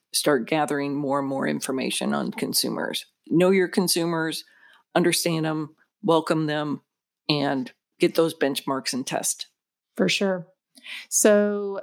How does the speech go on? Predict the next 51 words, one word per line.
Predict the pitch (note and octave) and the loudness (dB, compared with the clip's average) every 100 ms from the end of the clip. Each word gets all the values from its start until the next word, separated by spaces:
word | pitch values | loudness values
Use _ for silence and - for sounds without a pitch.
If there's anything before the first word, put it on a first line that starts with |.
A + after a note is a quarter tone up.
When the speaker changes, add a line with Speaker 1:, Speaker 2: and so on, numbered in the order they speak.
| - | -6
Speaker 2:
Linda, | A#3 B3 B3+ B3+ A#3+ - | 2 2 4 2 0 -4
if | A3+ A3 G#3 - - | -4 -4 -8 -10 -6
somebody | B3 - A3+ A3 A3 | -2 0 0 -2 -4
was | G3 G3 | -6 -4
listening | A3+ G#3 A3 G#3+ | -4 -4 -6 -4
to | G#3+ | -4
this | G3 F#3+ | -4 -6
podcast | - B3 B3 - A3+ G#3+ - | -2 -2 -4 -4 -4 -2 -2
and | G3+ G3 | -2 -4
wanted | G3 G3 F#3+ | -4 -8 -8
to | G3+ | -6
get | F#3+ - | -6 -4
started | - G#3 G3+ G3 F#3+ | -2 -2 -2 -4 -6
with | F#3+ F#3+ | -6 -4
a | |
contextual | G3+ G3+ F#3+ G3+ - G#3+ F3+ F3+ | -4 -4 -4 -4 -4 -2 -2 -2
campaign, | F#3+ F3 G#3+ B3 C#4+ | -6 -6 -4 -4 -4
what | A3+ - | -4 -4
do | G#3 | -4
they | G3+ | -2
need | G3+ G3 | -2 -6
to | G3 | -4
do? | C4 A3 - _ _ | -2 -2 -6 _ _
Speaker 1:
Reach | F3 C3 | -2 0
out | D#3 D3 | 0 0
to | E3 | 0
data | F3 F3+ | 0 0
guru | E3+ F#3+ G3 F#3+ | 0 0 2 2
at | D#3 | 2
axiom | D#3+ D#3+ E3+ F3 | 0 0 -2 0
dot | E3 - | -2 -2
com. | G3+ F#3+ - - - | 0 0 -2 -12 -6
So | - C#3+ | -2 0
we're | C3 C#3+ C#3+ B2+ _ _ | 0 -2 -4 -8 _ _
eager | E3+ E3+ F3 E3+ | 0 2 2 0
and | C#3+ | -2
willing | C3+ D#3 D#3+ | -2 -2 0
to | D3 | -2
help | D#3+ E3+ - | 0 -4 -2
you. | G3+ B3 C#4+ - - - - | 0 0 -2 -10 -16 -16 -14
Just | - C#3 A#2 | -4 -4 0
drop | C#3+ D3 | 0 2
us | D#3 | 0
a | E3+ | 0
line. | D#3 F3 | 0 0
We | F#3+ D3 | 0 0
also | C#3+ D3+ | -2 -4
have | D#3+ | -4
a | D3 | -2
web | D#3 D3+ C3+ | -2 -4 -2
page, | D#3+ F#3 C4 | 0 0 -2